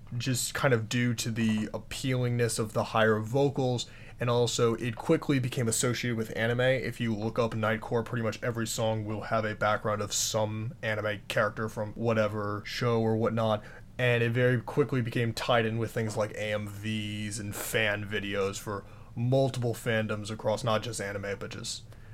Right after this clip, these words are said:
T V shows and just fan culture in general. It was kind of an internet thing at the time, and it was something that I,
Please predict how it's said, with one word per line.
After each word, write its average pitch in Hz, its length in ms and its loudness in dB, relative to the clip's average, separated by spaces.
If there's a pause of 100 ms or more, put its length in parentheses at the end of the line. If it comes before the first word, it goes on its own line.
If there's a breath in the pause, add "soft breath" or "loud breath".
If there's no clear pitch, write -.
(220 loud breath)
T 117 220 0
V 110 180 0
shows 107 480 -2
and 104 100 -8
just 110 180 -6
fan 113 460 2
culture 110 500 -2
in 107 120 -6
general. 101 420 -2
It 107 40 -2
was 110 120 -4
kind 127 180 2
of 113 80 0
an 110 100 -4
internet 107 500 -2
thing 110 500 -4
at - 100 -8
the 117 60 -8
time, 104 500 -4 (220 loud breath)
and - 80 -12
it 127 60 2
was 135 160 2
something 131 340 2
that 120 140 4 (100)
I, 123 460 4